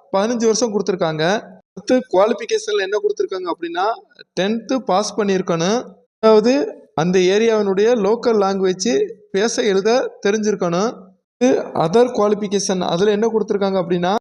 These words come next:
கம்ப்யூட்டர் நாலேஜ் இருக்கணும், சைக்கிள் ஓட்ட தெரிஞ்சிருக்கணும், லோக்கல் ஏரியா மக்களோட கொஞ்சம் அண்டர்ஸ்டாண்டிங்ல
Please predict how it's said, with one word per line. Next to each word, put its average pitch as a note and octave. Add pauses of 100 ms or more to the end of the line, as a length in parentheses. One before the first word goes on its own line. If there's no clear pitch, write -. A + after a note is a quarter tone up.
(140)
கம்ப்யூட்டர் A3
நாலேஜ் G#3
இருக்கணும், F#3+ (1080)
சைக்கிள் G#3+
ஓட்ட G#3+ (100)
தெரிஞ்சிருக்கணும், G3 (560)
லோக்கல் B3+ (260)
ஏரியா G#3
மக்களோட F#3+ (260)
கொஞ்சம் G3
அண்டர்ஸ்டாண்டிங்ல G#3